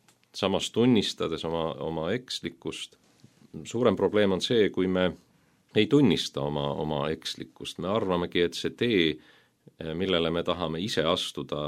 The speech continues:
on õige, mitte, mitte vale tee või, või see tee, mida mööda me tahame ise kõndida, hoolimata sellest, et me näeme, et ta on libe, me tahame seda ikkagi ise teha. Et Jumal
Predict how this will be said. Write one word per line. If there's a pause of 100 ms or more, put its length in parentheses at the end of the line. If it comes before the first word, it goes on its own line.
(1600)
on
õige, (480)
mitte,
mitte
vale
tee
või, (640)
või
see
tee,
mida
mööda
me
tahame
ise
kõndida, (1160)
hoolimata
sellest,
et
me
näeme,
et
ta
on
libe,
me
tahame
seda
ikkagi (260)
ise
teha. (2000)
Et
Jumal